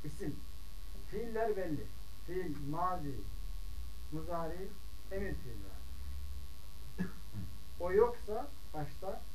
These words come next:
o cümle isim cümlesi. Ne olursa olsun. Soru, istifham hemzesi olsun, istifham edatı olsun, soru edatı, işaret zamiri olsun, fark etmez. Hepsi isim kısmından olsun.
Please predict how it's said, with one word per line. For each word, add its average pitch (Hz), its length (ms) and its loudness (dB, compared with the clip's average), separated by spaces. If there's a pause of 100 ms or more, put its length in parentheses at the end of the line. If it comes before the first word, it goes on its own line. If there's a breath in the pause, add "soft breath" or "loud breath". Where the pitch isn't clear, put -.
(240)
o 202 120 -2
cümle 165 320 -2 (220)
isim - 180 -2
cümlesi. - 460 -2 (1300)
Ne 202 100 2
olursa 165 360 0
olsun. - 240 -2 (720)
Soru, 151 220 2
istifham 147 520 0
hemzesi 139 200 0 (140)
olsun, - 200 -2 (400)
istifham 143 320 0
edatı 117 280 0
olsun, - 260 -2
soru 120 100 -2
edatı, 107 320 0 (760)
işaret 135 300 -2
zamiri 123 240 -2
olsun, 104 320 -2
fark 151 120 -2
etmez. - 400 -2 (1300)
Hepsi 156 280 0
isim 147 260 0
kısmından 113 320 -2
olsun. 104 300 -2